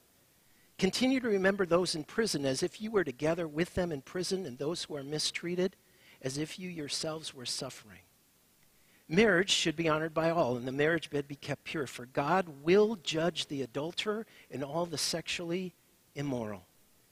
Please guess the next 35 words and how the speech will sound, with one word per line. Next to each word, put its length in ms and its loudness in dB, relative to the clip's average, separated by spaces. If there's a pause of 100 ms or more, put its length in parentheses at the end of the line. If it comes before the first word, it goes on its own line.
(600)
Keep 140 -10
your 100 0
lives 280 4
free 180 -4
from 220 -6
the 80 -6
love 180 -4
of 100 -4
money, 360 -6 (760)
and 120 -8
be 100 4
content 560 -2
with 160 -6
what 220 -2
you 80 -2
have, 260 -2
because 300 -8
God 380 0
has 140 0
said, 360 -2 (540)
"Never 400 0
will 240 0
I 120 -4
leave 340 -10
you. 160 -18 (680)
Never 460 2
will 240 0
I 120 -2
forsake 560 -8
you." 120 -16
So 200 0
we 120 -4
say 180 4
with 140 -4
confidence, 680 -8